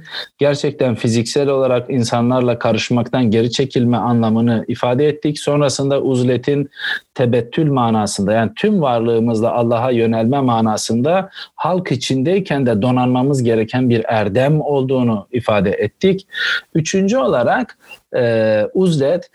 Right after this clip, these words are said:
esasında, e, tasavvuf geleneğinin de esaslarından birini teşkil eden terk manasıyla ilişkilendirilebilir ve terk manası etrafında uzlet sayesinde biz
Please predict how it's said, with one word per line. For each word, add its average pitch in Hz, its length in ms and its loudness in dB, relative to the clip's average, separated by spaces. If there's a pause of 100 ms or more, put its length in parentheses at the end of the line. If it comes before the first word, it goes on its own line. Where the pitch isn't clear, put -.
(200)
esasında, 160 920 0 (500)
e, 123 60 2 (2250)
tasavvuf 185 460 -2
geleneğinin 139 680 0
de 127 280 0
esaslarından 131 800 0
birini 131 400 2
teşkil 131 440 -2
eden 147 400 0 (300)
terk 180 380 0
manasıyla 120 840 0 (260)
ilişkilendirilebilir 127 1300 0 (300)
ve 143 180 -2
terk 208 300 -2
manası 139 560 0
etrafında 131 880 0 (340)
uzlet 160 460 0
sayesinde 113 880 0
biz 190 240 0